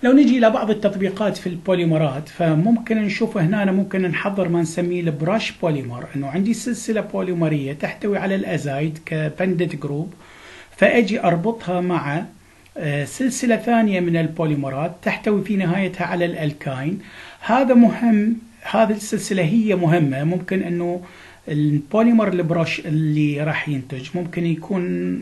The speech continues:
متحسس ل، آه، بعض الانفايرمنت اللي تحيط بالبوليمر، آه، نتيجة شنو هذا البوليمر اللي هنا،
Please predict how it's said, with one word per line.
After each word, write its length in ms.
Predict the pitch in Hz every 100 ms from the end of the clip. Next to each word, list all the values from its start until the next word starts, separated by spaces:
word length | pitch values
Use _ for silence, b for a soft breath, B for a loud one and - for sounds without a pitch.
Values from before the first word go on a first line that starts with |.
| 180
متحسس 960 | 156 160 - 220 - - 175 - -
ل، 320 | 170 175 180 180 B B B B
آه، 220 | - 151 143
بعض 320 | 143 - 196
الانفايرمنت 1500 | 208 208 196 190 185 185 185 185 175 180 190 185 185 180 180
اللي 240 | 175 170
تحيط 380 | 165 - 196 -
بالبوليمر، 680 | 180 180 180 175 170 175 196 B B B B -
آه، 640 | 160 147 147 147 143 143 135 156 - 202 208
نتيجة 480 | 175 156 202 170 180 - -
شنو 320 | - 214 196
هذا 240 | 151 170
البوليمر 560 | 151 - 165 151 147 135
اللي 220 | 127 131
هنا، 220 | 135 139